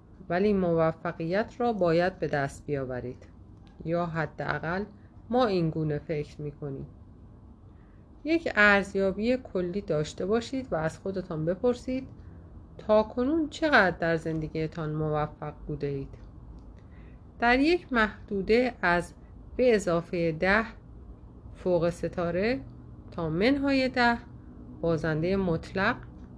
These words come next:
به خودتان نمره بدهید. نمره، نمره‌تان را در حاشیه همین صفحه یادداشت کنید. سپس از خودتان سوال بعدی را بپرسید:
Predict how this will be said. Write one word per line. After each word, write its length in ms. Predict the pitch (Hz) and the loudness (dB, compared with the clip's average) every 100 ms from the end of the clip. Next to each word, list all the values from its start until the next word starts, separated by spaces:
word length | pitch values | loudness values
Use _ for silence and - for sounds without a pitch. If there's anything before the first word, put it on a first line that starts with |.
| - | -8
به 60 | 160 | -8
خودتان 560 | - 226 240 233 220 190 | -4 0 0 0 0 2
نمره 280 | 151 143 | 0 0
بدهید. 540 | 135 127 127 127 - - - - - - - - - - - - - - - - - - - - | -2 -4 -6 -10 -14 -16 -18 -18 -18 -18 -18 -20 -20 -20 -20 -20 -20 -20 -20 -20 -20 -20 -20 -8
نمره، 420 | 208 233 233 294 302 - | 2 2 6 4 2 -2
نمره‌تان 840 | 240 262 254 254 311 311 302 285 | 2 6 6 6 6 4 4 4
را 180 | 277 285 | 6 4
در 200 | 277 208 | 6 4
حاشیه 760 | 190 190 190 190 208 220 208 170 | 4 2 2 0 0 2 2 0
همین 380 | 180 240 320 277 | 2 4 4 2
صفحه 400 | - 233 226 208 | -2 -4 0 2
یادداشت 600 | 170 147 139 139 139 - | 4 2 -2 -6 -6 -12
کنید. 260 | - 151 - - - - - - - | -12 -12 -14 -18 -20 -20 -20 -20 -20
سپس 520 | - - 190 220 233 - | -12 -6 0 2 2 0
از 200 | 180 180 | -4 -2
خودتان 420 | 208 202 233 220 | -6 -6 -4 -4
سوال 440 | 220 185 170 196 | -2 -2 0 2
بعدی 320 | 208 160 156 165 | 2 0 2 0
را 120 | 151 | 0
بپرسید: 600 | 143 - 147 - 156 | -2 -6 -10 -10 -12